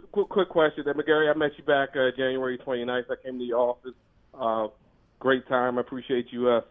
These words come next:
uh, having us in your office and spending some time with us.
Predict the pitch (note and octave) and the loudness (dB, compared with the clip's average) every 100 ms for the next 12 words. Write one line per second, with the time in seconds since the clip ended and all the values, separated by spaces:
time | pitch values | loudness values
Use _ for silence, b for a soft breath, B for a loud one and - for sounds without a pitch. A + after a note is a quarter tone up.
0 | _ b b b b _ - A#2 G#2+ G#2 | _ b b b b _ -4 0 0 -2
1 | G2+ - _ _ C#3 B2 A#2+ A#2 C#3 A#2 | -6 -18 _ _ -2 2 2 0 -4 -2
2 | A2+ A#2 A2+ G#2+ F#2+ B2 A#2 A#2 G#2 A#2+ | 0 0 -2 -10 -10 -6 -6 -6 0 2
3 | A#2 G2+ G#2+ | 4 4 0